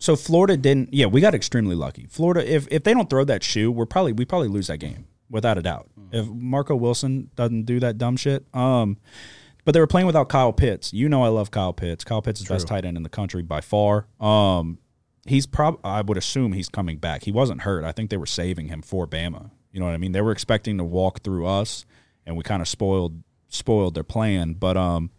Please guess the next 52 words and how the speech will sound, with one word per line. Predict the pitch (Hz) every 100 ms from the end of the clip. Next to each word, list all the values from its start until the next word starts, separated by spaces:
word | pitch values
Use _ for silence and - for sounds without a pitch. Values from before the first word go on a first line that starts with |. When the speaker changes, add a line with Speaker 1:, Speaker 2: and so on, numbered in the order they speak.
| _ _ _ _ _
Speaker 1:
he's | 131
gonna | 156 147
come | 139
back. | 120 110
He's | 101
gonna | 110 98
play | 110 107
against | 104 98
Bama. | 87 85 82 -
I | 98
think | 110 95
there's | 92
gonna | 92
be | 87
a | 82
lot | 82 85
of |
points | - 117 139 -
scored | 95 87
in | 85
this | 87
game. | 87 82 78
I'm | 101
not | 110 117 131
gonna | 113
touch | - 117 -
the |
over. | 95 110 117
I | 92
don't | 90
even | 90
know |
where | 87 82
it's | -
at, | 85 101 _
but | 90
I'm | 95
gonna | 117
take | 110 104
Florida | - 107 110
plus | - 90
seventeen | - 90 82 82
and | 73
a | 73
half. | -
That | 98 -
feels | 87 82
like | 78 73
too | -
many. | 73 73 - _ _
Auburn | 110 139 131 98 78 78
was, | 82 78 -